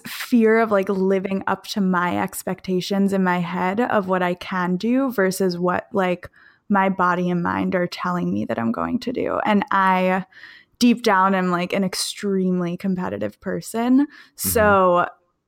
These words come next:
Speaker 1: typically I try to, like, let that go a little bit <laughs> in my everyday life. Um, but I know that being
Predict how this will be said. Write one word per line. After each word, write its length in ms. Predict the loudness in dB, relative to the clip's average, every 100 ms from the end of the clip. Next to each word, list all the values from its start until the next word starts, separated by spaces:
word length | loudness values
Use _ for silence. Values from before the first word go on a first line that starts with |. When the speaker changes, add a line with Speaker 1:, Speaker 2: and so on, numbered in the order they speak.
| _
Speaker 1:
typically 560 | -4 -2 0 0 2 2
I 140 | 0
try 260 | -2 -4 -2
to, 140 | -2
like, 320 | -2 -4 -6 -12 -16 _ _
let 280 | -2 0 0
that 180 | -2 -2
go 260 | -4 -4
a 40 | -4
little 240 | -4 -4
bit 280 | 0 0 0 2 2 -2
<laughs> 280 | -6 -6 0
in 180 | 4 4
my 260 | 4 2
everyday 520 | 2 0 0 2 0 -2
life. 360 | -4 -4 -6 -10 -12 -8 -6 0
Um, 420 | 2 4 4 4 2 0 -8 -8 0
but 100 | 2
I 200 | 2 2
know 280 | 2 2
that 300 | 2 0 -2
being 600 | -6 -4 -2 -4 -4 -8